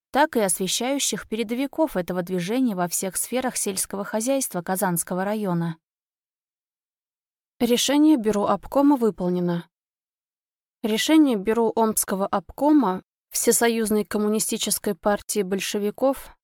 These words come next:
от седьмого сентября по вопросу уборочной и зернопоставок в нашем районе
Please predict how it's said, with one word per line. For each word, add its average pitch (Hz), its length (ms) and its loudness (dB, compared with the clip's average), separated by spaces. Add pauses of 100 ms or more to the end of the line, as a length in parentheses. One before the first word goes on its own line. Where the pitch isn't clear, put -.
от 214 160 0
седьмого 220 400 0
сентября 202 640 -2
по 190 140 -2
вопросу 214 560 0
уборочной 190 800 0
и 196 260 -4
зернопоставок 202 840 0
в 202 80 -4
нашем 190 340 -2
районе 180 580 -2